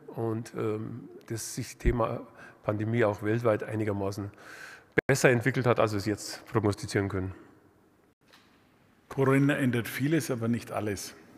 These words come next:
Speaker 2: Unser Ziel ist ja, unser altes Leben ein Stück zurückzubekommen.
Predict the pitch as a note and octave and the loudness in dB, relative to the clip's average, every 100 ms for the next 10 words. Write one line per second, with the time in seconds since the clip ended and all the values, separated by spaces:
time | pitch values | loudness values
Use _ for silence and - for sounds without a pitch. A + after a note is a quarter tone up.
0 | - - - - - A#2 A2+ A2+ C#3 D#3+ | -20 -20 -18 -20 -12 -4 -2 -2 0 2
1 | C#3+ D3 C#3 A#2 B2 A#2 B2 B2 B2+ B2 | 2 0 0 0 0 0 0 -4 -2 -2
2 | A#2+ - C3 A#2 - A#2 B2 D3 C#3+ C3+ | -2 -4 -6 -8 -6 -8 -8 -10 -10 -8
3 | E3 E3+ | -6 -4